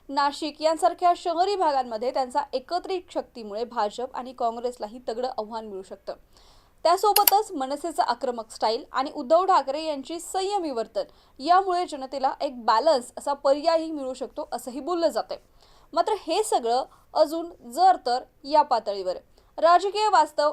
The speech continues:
एकत्र येणं हे जितकं शक्य तितकंच कठीण असंही आहे.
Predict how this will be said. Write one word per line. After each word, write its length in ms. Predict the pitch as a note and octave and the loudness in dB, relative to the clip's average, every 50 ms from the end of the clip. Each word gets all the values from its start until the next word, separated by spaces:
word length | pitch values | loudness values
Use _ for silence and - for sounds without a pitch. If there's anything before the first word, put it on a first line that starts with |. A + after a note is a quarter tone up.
| - D4 | 0 -4
एकत्र 440 | B3+ B3 - - C#4+ C#4 D#4+ C4 D4 | -6 -6 -2 -2 -2 -2 -2 -6 -8
येणं 380 | B3+ A3+ A#3+ C4 C4+ B3 G3 - - _ _ _ _ _ | -4 -2 -2 -2 0 -2 -4 -6 -8 _ _ _ _ _
हे 100 | B3 A#3+ | -4 -4
जितकं 360 | C4 C4 C#4 C#4 - - D4 C4 | -4 -4 -8 -12 -2 -2 0 0
शक्य 420 | C4 - F4 F4 - _ C4+ C4 C#4 - - _ _ _ | 0 0 -2 -4 -2 _ 0 0 0 -2 -6 _ _ _
तितकंच 420 | D#4+ D#4+ D4+ _ - F#4 F#4+ F#4 - _ | -10 -10 -6 _ 2 2 2 2 -6 _
कठीण 340 | - D4+ D4+ D#4 D#4+ B3+ C4+ D4+ - _ _ | 0 0 2 2 -4 -6 -8 -10 -16 _ _
असंही 440 | - C#4 C4 - D4+ C4+ A3+ A3+ G#3+ | -4 -4 -2 0 -2 -2 0 -2 -4
आहे. 220 | G3 G3 G3+ G3+ | -4 -4 -6 -12